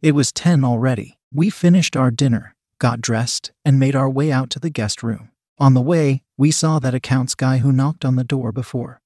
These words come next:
Poor guy. I parked my car in her office's parking, and we took her car to the airport. We reached there at eleven. She told me not to go out and unzipped my pants. She started sucking me there in the airport parking. I was scared and excited at the same time.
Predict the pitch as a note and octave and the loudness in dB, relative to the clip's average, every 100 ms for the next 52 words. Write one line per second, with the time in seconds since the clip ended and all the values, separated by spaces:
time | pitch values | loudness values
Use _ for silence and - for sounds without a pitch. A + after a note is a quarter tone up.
0 | _ - F#3 D3+ B2 G2+ - _ _ - | _ 0 2 4 2 -2 -6 _ _ 0
1 | D#3 - G3 - F3 F3 - A#2+ G#2+ A#2 | 2 2 -2 0 0 0 0 0 0 0
2 | B2+ - C#3+ E3+ F3+ E3 D#3+ - C3+ - | -2 0 -2 -2 -4 -4 -8 -4 -4 -2
3 | D3 D#3+ C3+ C#3 C#3+ F#3 - G3+ - C#3 | -2 -2 0 0 -2 -6 -6 -8 -2 -2
4 | A2 - C3+ B2+ A#2+ - G#2+ - - _ | -2 -6 -6 -4 -6 -6 -14 -14 -20 _
5 | _ D3+ D3+ E3+ - - C3+ B2 A#2 B2 | _ 0 2 0 -2 -2 0 2 0 0
6 | B2+ A#2+ C3+ - _ - - D#3 F#3+ G#3+ | 0 -2 -10 -18 _ -4 0 0 2 2
7 | F#3+ F#3 D3 C#3 B2+ A#2 A#2+ A#2+ B2+ B2+ | 4 4 4 0 -2 0 2 2 2 0
8 | A#2+ A#2 C#3 C#3 C3+ A#2+ - D3 G#2+ - | 0 0 -2 -4 -4 -4 -2 -4 -4 -10
9 | - _ - - E3+ - F#3+ G#3 F3 - | -12 _ -8 0 0 2 0 0 -2 0
10 | E3 C3 A#2 A2+ A2 A#2+ A#2 A#2 A#2+ B2 | 0 2 2 2 0 0 0 0 -2 -4
11 | - A#2+ - C#3+ C#3 B2+ A#2 _ _ - | -2 -4 -2 -2 -2 -4 -14 _ _ 0
12 | C#3 C#3+ B2+ - - D#3+ D#3+ C3 B2 - | 2 2 0 -2 0 0 2 2 0 -2
13 | - C3+ A#2+ A2+ B2 B2 - A#2 B2 A#2+ | 0 0 0 -2 -4 -4 -2 0 -2 0
14 | B2+ G#2 A2+ | -2 -4 -12